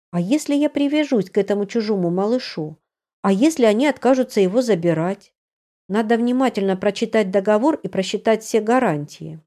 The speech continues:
Слабое звено. Маме придется сказать, она может и не понять. Как же она ненавидела Варламова. Ненависть, ядовитая, всепоглощающая.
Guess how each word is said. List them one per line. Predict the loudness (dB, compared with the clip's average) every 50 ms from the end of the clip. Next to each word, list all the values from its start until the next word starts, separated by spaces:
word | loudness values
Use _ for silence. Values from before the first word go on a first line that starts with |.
| _ _
Слабое | _ -4 0 0 2 2 2 2 0 0
звено. | 0 -2 -4 -2 -2 -2 -4 -6 -6 -10 -14 _ _ _ _ _ _ _
Маме | -2 0 2 2 2 0
придется | 0 -2 -2 0 0 0 0 0 -6 -8
сказать, | -8 -2 0 0 0 2 0 -2 -2 -4 -8 -8 _
она | -2 0 2 2
может | 2 0 0 -2 -2 -2
и | -2
не | -2 -2 -2
понять. | -2 -2 -2 -2 -2 -4 -6 -8 -12 _ _ _ _ _ _ _ _ _
Как | 0 2 2 2 2
же | 0 0
она | 0 0 0 0 0
ненавидела | 0 0 0 2 2 2 0 0 -2 0 0 0 2 0 0
Варламова. | 0 0 0 0 0 0 -2 -2 -4 -6 -10 -12 -14 -16 -18 -20 _ _ _ _ _ _ _ _ _
Ненависть, | 0 0 2 2 2 2 0 -2 -4 -6 -8 -10 -12 -6 0
ядовитая, | 0 0 2 2 0 0 2 0 -2 0 2 0 0 0
всепоглощающая. | 0 -2 0 0 0 0 2 2 2 2 0 0 2 2 4 4 2 0 -4 -8 -10 -10 -10 -12 -12